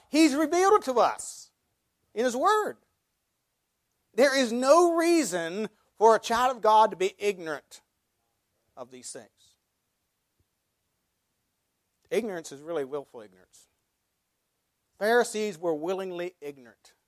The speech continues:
People today are willingly ignorant. He has revealed these things to us. In First Corinthians chapter two, First Corinthians chapter two, <clears throat>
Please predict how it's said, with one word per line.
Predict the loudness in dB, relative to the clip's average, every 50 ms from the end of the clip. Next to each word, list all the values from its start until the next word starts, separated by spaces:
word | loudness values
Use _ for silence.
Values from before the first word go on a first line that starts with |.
| _ _ _ _ _ _ _ _ _ _ _ _ _ _ _ _ _ _ _
People | -6 -4 -2 0 0 0
today | 0 2 2 2 2 2
are | 2 2 2 2
willingly | 2 2 2 4 4 2 0 -4 -6 -6 -6 -8 -8 -12
ignorant. | -18 -20 -20 -20 -20 -20 _ _ _ -20 _ _ _ _ _ _ _ _ _ _ _ _ _ _ _ _ _ _ _ _ _ _ _ _ _ _ _ _ _ _ _ _ _ _ _ _ _ _ _ _ _ _ _ _ _ _ _ _ _ _ _ _ _ _ _ _ _ _
He | -6 -2 0 0
has | 0 0
revealed | -2 -2 -2 -2 -2 -2 -2 -2
these | -4 -6 -6 -6 -8
things | -8 -8 -10 -10 -12 -12
to | -8 -4 -2
us. | -2 -2 -2 -6 -12 -20 -20 -20 _ _ _ _ _ _ _ _ _ _
In | -8 -8 -4
First | 2 2 2 2 0 -2
Corinthians | -2 0 0 -2 -4 -8 -10 -10 -12 -18 -12
chapter | -8 -6 -6 -6 -8 -10
two, | -10 -2 2 2 2 2 0 -4 _ _ _ _ _ _ _ _ _ _ _ _ _ _ _ _ _ _ _ _ _ _ _ _ _
First | -6 -6 -6 -6
Corinthians | -10 -10 -10 -10 -12 -12 -12
chapter | -12 -10 -10 -10 -10 -12
two, | -10 -4 -2 -2 -2 -2 -6 -10 _ _ _ _ _ _ _ _ _ _ _ _ _ _ _ _ _ _ _ _ _ _ _ _ _ _ -20 _ _ -20 _ _
<clears throat> | -12 -8